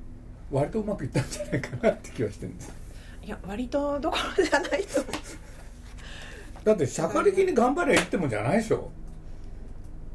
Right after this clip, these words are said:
Speaker 2: そうですね。
Speaker 1: ねえ。だから若い時はそれが必要だけれどね。でも、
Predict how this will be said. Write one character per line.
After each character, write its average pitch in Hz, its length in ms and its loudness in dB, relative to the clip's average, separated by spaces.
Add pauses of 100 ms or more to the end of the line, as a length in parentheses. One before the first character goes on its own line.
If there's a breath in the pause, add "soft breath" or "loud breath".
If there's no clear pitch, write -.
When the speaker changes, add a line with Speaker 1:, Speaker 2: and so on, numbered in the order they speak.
(160)
Speaker 2:
そ - 160 -10 (100)
う 160 60 -8
で 170 80 -8
す - 120 -12
ね。 175 240 -8
Speaker 1:
ね - 20 -
え。 120 480 2
だ 147 80 8
か 127 80 8
ら 120 40 8
若 175 240 8
い 262 60 8
時 147 140 2
は 113 60 4
そ 120 120 2
れ 113 160 4
が 117 320 10 (340 loud breath)
必 - 220 -2
要 131 120 8
だ 123 120 8
け 104 80 -2
れ 95 120 -6
ど 127 180 2
ね。 254 240 6 (300)
で 254 100 8
も、 170 220 6